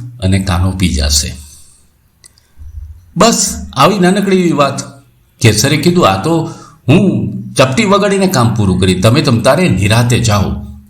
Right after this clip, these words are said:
જાત્રાએ અને હું તમારા કાનાને, તમારા લાલાને, તમારા ઠાકરને હાંચવી લઈશ." અને માળી તો જાત્રાએ જાય છે. હવે આ કેસરનું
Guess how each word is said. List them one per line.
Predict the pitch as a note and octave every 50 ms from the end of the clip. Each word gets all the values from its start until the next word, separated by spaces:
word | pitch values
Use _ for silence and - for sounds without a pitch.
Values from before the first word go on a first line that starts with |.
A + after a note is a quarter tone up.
| -
જાત્રાએ | F2+ G2+ G2+ F#2+ F#2 - G2 F#2 F2 - D#2 - - - - - - _ -
અને | - F#2+ G2 A2 C#3+ F#3 F3+ F#3 - - - - - - -
હું | G2+ A2 B2+ E3+ F3+ F3
તમારા | - A#2+ G#2 G#2+ A#2 B2
કાનાને, | - - - F#2 F2+ F#2 F#2+ G2 A2 A2+ B2+ C#3
તમારા | C#3+ - G2+ F2+ F#2 F2+ F#2 F2+
લાલાને, | E2 D2+ D2 D2 E2+ E2+ F2+ G#2 B2 D#3 D3+ - - - - - - -
તમારા | F#2 F#2+ G#2+ C#3
ઠાકરને | D3+ C#3+ - F#2+ F2+ - C3 A#2 A#2+ C3+
હાંચવી | - - F#2+ F#2+ - - B2+ C3+ G2
લઈશ." | D#2 D2 C#2+ - - - - - - - - - - _ _ _ _ _ _ - - - - _ _ _ _ _ _ _ _ _ _ _ _
અને | - A#2 A#2 A2
માળી | G2+ G2 G2+ G#2 A2+ C#3 C3 F#2+ F#2+ - - - - - - - - - - - -
તો | B2+
જાત્રાએ | A#2+ - D#2 D2+ D2+ - - A#2+ C#3+ D3
જાય | A#2 A#2+ A#2 A#2 A#2
છે. | - - A#2 A#2 - - - - - - - - - - _ _ _ _ _ _ _ _ _ _ _ _ _ _ _ _ _ -
હવે | - B2 D#3 F#3 F#3+
આ | F#3+ F#3+ -
કેસરનું | - D3+ D#3+ - - F#3 F#3 F#3+ G3 G3+ G3 F#3+ F3+ - - -